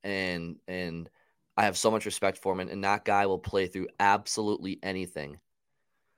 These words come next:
There's gonna be a lot of, there's gonna be a lot of chatter about his future in the media, amongst fans, in the locker room, and probably at his house over the next few months.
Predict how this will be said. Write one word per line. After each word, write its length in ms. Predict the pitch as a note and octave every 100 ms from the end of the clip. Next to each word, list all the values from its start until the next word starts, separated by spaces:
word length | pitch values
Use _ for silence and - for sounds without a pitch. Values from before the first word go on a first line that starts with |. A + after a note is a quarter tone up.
| _ _ _ _ _ _ _ _ _ _ -
There's 140 | B2+
gonna 120 | D3+
be 100 | D3+
a 80 | D3+
lot 320 | A#2+ A2 A#2+
of, 420 | C#3 C3+ A#2 - - _ _ _ _ _ _ -
there's 120 | A#2
gonna 140 | C3
be 80 | B2+
a 100 | A#2
lot 320 | G2 G2+ A#2
of 120 | B2+ -
chatter 500 | - G2+ G2 F#2 F2+
about 320 | E2+ F2+ F2+
his 180 | G2 -
future 520 | F2+ E2+ E2+ E2 F2+ _ _ _ _ _ _ _
in 120 | G#2+ G2
the 60 |
media, 520 | G2 A2 G#2+ G#2 G2+ G2+ _ _
amongst 360 | G2+ F2 F2+ -
fans, 680 | A2 G#2+ G#2 G2+ G#2 - - _ _ _ _ _ _ _ _ _ _ _ _ -
in 140 | A#2+
the 80 | G#2
locker 320 | G#2 A#2 B2+
room, 260 | C3 C3 C3
and 200 | A2+ A2 -
probably 360 | - B2 C3+ C3
at 80 | B2
his 140 | A#2+
house 400 | C#3+ F#2+ - -
over 160 | F#2+ G2
the 80 | G2
next 220 | F#2 -
few 100 | G2
months. 440 | F2 D#2+ D#2 -